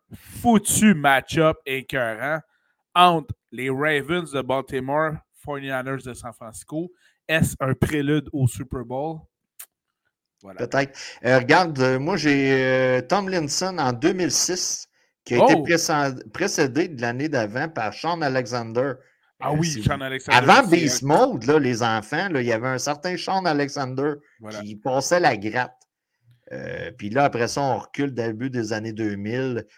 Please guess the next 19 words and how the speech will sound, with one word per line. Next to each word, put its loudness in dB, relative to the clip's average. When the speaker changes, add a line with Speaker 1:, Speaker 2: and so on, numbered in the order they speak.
Speaker 2:
On -18
avait, -8
on -10
tombe 0
avec -2
Marshall -8
Faulk. -20
Speaker 1:
Bon, 0
ben -4
merci -4
de -8
t'être -2
prêté 2
à 6
mon, 0
à -2
mon -8
petit -12
jeu. -4